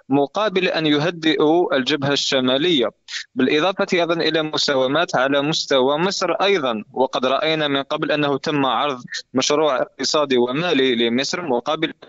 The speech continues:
تقبل بالتهجير القسري للفلسطينيين.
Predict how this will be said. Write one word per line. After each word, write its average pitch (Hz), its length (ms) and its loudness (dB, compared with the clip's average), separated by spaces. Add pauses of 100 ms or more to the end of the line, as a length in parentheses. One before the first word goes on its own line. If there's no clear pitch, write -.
تقبل 151 380 0
بالتهجير 143 600 0
القسري 143 540 -2 (440)
للفلسطينيين. 139 840 0